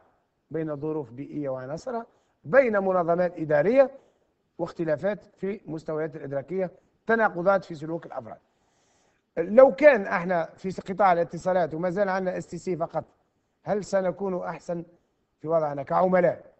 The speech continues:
شوفوا أهمية الصراع كيف، آه، تكون على مستوى العميل. مراحل تطور الصراع، طبيعي الصراع مر بثلاثة مراحل أساسية، هذه مش نقولها بسرعة،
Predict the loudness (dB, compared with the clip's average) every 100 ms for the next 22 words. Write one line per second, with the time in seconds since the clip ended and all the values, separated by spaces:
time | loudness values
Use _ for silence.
0 | _ _ _ _ _ _ _ -12 -4 0
1 | 0 2 0 -2 -2 0 0 -2 _ _
2 | -4 -2 -2 -4 -6 _ _ _ -4 2
3 | 2 0 -6 -20 -2 0 2 0 0 -2
4 | 0 2 4 4 2 -18 _ _ -2 2
5 | 4 4 4 0 -8 _ _ _ _ _
6 | _ _ _ _ _ _ -4 6 6 6
7 | 2 0 2 2 2 2 0 2 2 2
8 | 2 2 2 0 -2 -2 2 4 4 4
9 | 2 0 _ _ -16 -12 -4 0 0 0
10 | -4 -6 -2 2 2 0 -8 -10 -12 -14
11 | -16 -6 -2 0 0 -4 -10 -6 -4 -2
12 | 2 4 4 2